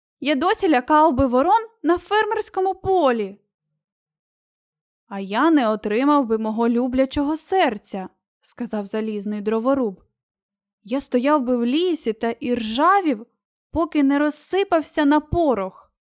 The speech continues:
«А я лишався б боягузом!» — проривів лев.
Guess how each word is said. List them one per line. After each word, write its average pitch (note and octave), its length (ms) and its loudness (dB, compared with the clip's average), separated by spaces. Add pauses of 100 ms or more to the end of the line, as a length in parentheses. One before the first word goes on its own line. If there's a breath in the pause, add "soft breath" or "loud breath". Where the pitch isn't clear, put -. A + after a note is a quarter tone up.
(1600)
«А G#3 160 -4
я A#3+ 540 2 (760)
лишався D4+ 720 2
б A#3+ 40 -6
боягузом!» — A#3+ 1200 2 (420)
проривів G#3 640 -2 (220)
лев. G3 340 -4